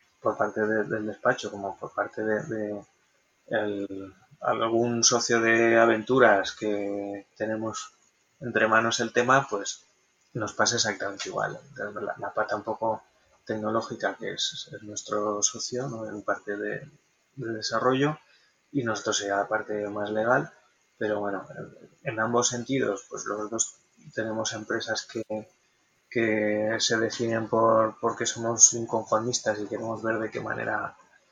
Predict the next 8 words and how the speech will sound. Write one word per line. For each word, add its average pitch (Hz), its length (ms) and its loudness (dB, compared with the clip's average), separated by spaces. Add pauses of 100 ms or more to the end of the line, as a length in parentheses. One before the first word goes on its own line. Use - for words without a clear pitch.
(340)
estamos 113 640 -2
mejorando 117 460 -2
y - 20 -6
siempre 113 220 0
estamos 113 320 2
carburando 113 840 4
cosas 113 300 4
nuevas 135 480 12